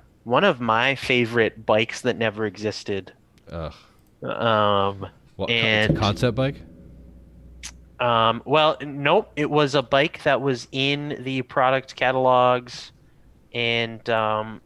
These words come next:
Speaker 1: just never quite made it to production.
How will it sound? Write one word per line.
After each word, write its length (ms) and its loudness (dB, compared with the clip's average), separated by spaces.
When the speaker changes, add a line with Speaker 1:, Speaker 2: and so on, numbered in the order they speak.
Speaker 1:
just 480 -14
never 560 -4
quite 760 -6
made 280 -10
it 120 -12
to 80 -16
production. 580 -8